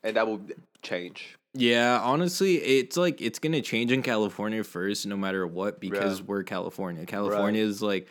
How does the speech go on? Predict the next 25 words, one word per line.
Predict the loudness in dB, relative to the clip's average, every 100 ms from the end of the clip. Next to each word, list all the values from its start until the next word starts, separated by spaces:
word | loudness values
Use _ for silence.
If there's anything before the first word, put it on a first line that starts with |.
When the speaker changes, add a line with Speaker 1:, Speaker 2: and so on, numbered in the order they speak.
| -20 -4
Speaker 2:
people | -2 0
make | 2 2 2
fun | 0
of | 4
it | 2 2
and | -4
stuff, | 0 0 0
but | -2
at | -2 -2
the | -4
end |
of | -2
the | -2
day, | 0 0 -2
I |
feel | -4 -6
like | -6 -4
we're | -4
the | -2
most | -2 -4 -6
progressive | -8 -6 -6 -6 -10
state. | -12 -12 -6 -6 -4
Like, | -8
we're | -6 -6
constantly, | -2 -4 -4 -6 -4 -6